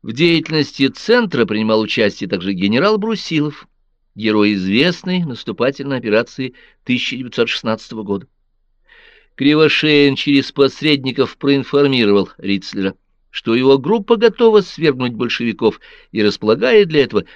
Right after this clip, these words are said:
достаточными военными средствами. Но чтобы начать действовать, он хочет заручиться активной поддержкой Германии. Условием такого сотрудничества должно было стать согласие Германии внести изменения в Брестский договор.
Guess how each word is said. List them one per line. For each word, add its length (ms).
достаточными 1040
военными 460
средствами. 600
Но 100
чтобы 180
начать 420
действовать, 640
он 200
хочет 320
заручиться 520
активной 480
поддержкой 560
Германии. 420
Условием 800
такого 300
сотрудничества 880
должно 420
было 220
стать 320
согласие 640
Германии 520
внести 540
изменения 480
в 60
Брестский 420
договор. 360